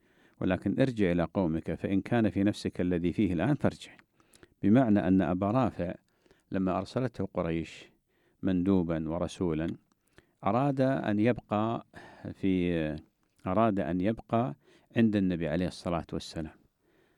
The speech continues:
فماذا قال النبي عليه الصلاة والسلام؟ قال: "إني لا أخيس العهد، بيني وبين قريش عهد، ولا أحبس البرد"، يعني الر-، السفراء أو الرسل الذين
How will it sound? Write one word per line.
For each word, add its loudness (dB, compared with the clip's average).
فماذا -2
قال -4
النبي 0
عليه -2
الصلاة -8
والسلام؟ -8
قال: -6
"إني 4
لا 2
أخيس -2
العهد، -6
بيني 4
وبين 0
قريش -2
عهد، -4
ولا 4
أحبس -4
البرد"، 2
يعني -2
الر-، -6
السفراء -2
أو 0
الرسل -4
الذين -2